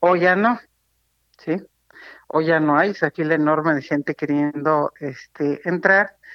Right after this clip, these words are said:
Entonces, tú como empresa tienes que vigilar tus procesos internos. ¿Qué procesos? Bueno, primero mantenimiento, ¿no? O sea, dale, dale al operador,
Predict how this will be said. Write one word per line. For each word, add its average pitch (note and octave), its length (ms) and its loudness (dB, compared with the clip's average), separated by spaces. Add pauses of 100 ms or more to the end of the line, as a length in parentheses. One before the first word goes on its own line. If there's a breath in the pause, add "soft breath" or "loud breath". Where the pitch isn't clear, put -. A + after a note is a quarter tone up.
(380 loud breath)
Entonces, G3+ 680 -2
tú G#3 200 -4
como A3+ 200 0
empresa G3 580 2
tienes F#3+ 420 -2
que F#3 280 0
vigilar E3+ 480 0
tus F3+ 160 -4
procesos D3 600 -4
internos. D#3+ 840 -2 (360)
¿Qué F3 120 2
procesos? E3+ 800 -2 (600 loud breath)
Bueno, D#3+ 260 2
primero D#3 420 0
mantenimiento, C#3 760 0 (180)
¿no? D#3+ 240 -4
O - 40 -10
sea, - 200 -2 (360 loud breath)
dale, F3+ 320 4 (200)
dale F3 380 2
al E3 120 2
operador, D3+ 720 2